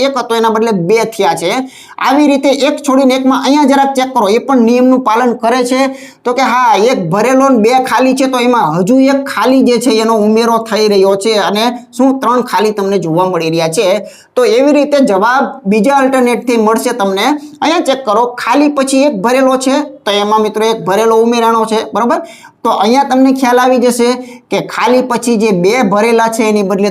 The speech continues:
ત્રણ ભરેલા હોવા જોઈએ. તો આમ પણ અલ્ટરનેટથી પણ જવાબ તમે ઓપ્શન એ જે છે એ કહી શકો છો. તો બહુ સિમ્પલ વસ્તુ જે છે એ, પણ એક વખત આ વસ્તુ શીખવી જોઈએ. ગમે ગણિત વસ્તુ કેવી છે, ગણિત વસ્તુ જોવાની છે, જોઈ અને લોજિક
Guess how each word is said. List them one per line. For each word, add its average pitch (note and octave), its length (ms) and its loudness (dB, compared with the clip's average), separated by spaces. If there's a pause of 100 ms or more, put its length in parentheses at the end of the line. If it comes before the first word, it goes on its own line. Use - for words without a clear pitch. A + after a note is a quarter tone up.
ત્રણ D4 320 2
ભરેલા G#3 400 2
હોવા G3+ 400 2
જોઈએ. F3+ 400 -2
તો A3 80 -2 (220)
આમ C4 200 2 (100)
પણ A#3 320 0
અલ્ટરનેટથી A3 720 -2
પણ G3+ 200 -2
જવાબ F#3+ 320 -2
તમે F3 200 -4 (140)
ઓપ્શન F3+ 260 -6 (160)
એ G3 160 0
જે F3+ 140 0
છે F3 140 0
એ D#3+ 120 -6
કહી E3+ 220 0
શકો - 260 -4 (240)
છો. A#3+ 140 0 (100)
તો F#3+ 140 0
બહુ D4 80 4 (140)
સિમ્પલ B3 360 2
વસ્તુ G#3+ 300 0
જે F3 160 0
છે E3 160 -2
એ, C4 100 -2 (340)
પણ C4 140 0 (120)
એક C#4 180 -2
વખત C#4 400 0
આ C4+ 160 0
વસ્તુ B3+ 340 -2
શીખવી C4 540 0
જોઈએ. F#3+ 220 2 (100)
ગમે D4 180 2 (160)
ગણિત C4+ 320 2
વસ્તુ D4 300 0
કેવી D4+ 260 2
છે, A3 100 2 (480)
ગણિત C4 320 0
વસ્તુ C#4 300 -2 (300)
જોવાની C4 600 2
છે, G3 140 2 (140)
જોઈ C4+ 360 2
અને C4+ 160 2 (140)
લોજિક A#3 340 2